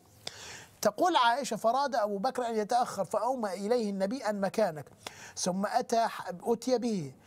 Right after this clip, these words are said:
حتى جلس إلى جنبه". قيل الأعمش: "وكان النبي صلى الله عليه وآله يصلي، وأبو بكر يصلي بصلاته، والناس يصلون بصلاة أبي بكر". إيه ده؟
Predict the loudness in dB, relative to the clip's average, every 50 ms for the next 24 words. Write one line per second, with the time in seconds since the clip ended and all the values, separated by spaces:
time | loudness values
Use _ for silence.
0 | -20 -20 -14 -6 2 2 2 2 4 4 4 4 4 4 2 2 2 2 0 -2
1 | -4 -6 -4 -2 2 2 2 2 2 0 0 0 -2 -4 -2 -2 -2 -4 -4 -4
2 | -2 -2 -2 0 2 2 2 2 0 -2 -4 -4 -4 -2 0 0 0 0 -2 -4
3 | -4 -4 -4 -4 -4 -4 -4 -4 -2 0 0 0 0 -2 -2 -4 -4 -4 -6 -8
4 | -4 -2 -2 -2 -2 -4 -6 -8 -8 -8 -10 -16 _ -20 -18 -16 -16 -16 -10 -6
5 | 0 0 2 2 2 0 0 -2 -4 0 0 0 0 0 -2 -4 -4 -4 -6 -8
6 | -4 -2 -2 -2 -2 -4 -6 -6 -6 -6 -6 -4 -4 -4 -2 -2 -2 -4 -4 -4
7 | -2 -2 -2 -2 -2 -2 -4 -4 -6 -8 -14 -20 -20 -18 -18 -18 -12 -6 -2 0
8 | 2 2 0 -2 -4 -2 0 0 2 2 2 0 -2 -6 -8 -8 -6 -6 -2 -2
9 | -2 -2 0 -2 -2 -2 -2 -2 -2 -2 -2 -2 -2 -2 -2 0 0 0 -2 -2
10 | -2 -2 -2 -2 0 -2 -2 -2 -2 -2 -4 -8 -14 -12 -10 -8 -6 -4 -4 -6
11 | -6 -6 -10 -12 -12 -14